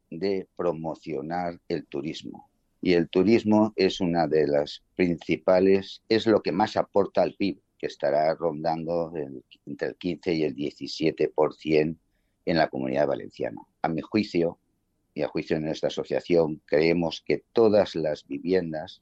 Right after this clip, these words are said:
deberían de estar dentro de este grupo etnológico y todos los ayuntamientos deberían de, de, de protegerlas o intentar regularizarlas dentro de este apartado.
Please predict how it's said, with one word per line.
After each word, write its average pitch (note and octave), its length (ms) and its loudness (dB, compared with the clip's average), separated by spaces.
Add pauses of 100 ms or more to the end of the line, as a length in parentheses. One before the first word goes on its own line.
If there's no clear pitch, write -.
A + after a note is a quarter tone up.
(160)
deberían D#2 880 0
de C#2+ 80 -4
estar D2 500 0
dentro C2 420 -4
de C2 100 -4
este B1+ 200 -6
grupo C2 720 -2
etnológico C#2+ 680 -2 (100)
y E2 220 0
todos A#2+ 260 4
los F2+ 140 0
ayuntamientos D#2 760 -2
deberían C#2 640 -6
de, G1+ 280 -10 (580)
de, G1+ 720 -4 (160)
de - 140 -2
protegerlas - 840 -4 (280)
o C#2+ 120 4
intentar C#2 540 0
regularizarlas C#2+ 1120 0
dentro C#2 440 0
de C2 260 -2
este - 240 -4
apartado. A#1+ 420 -10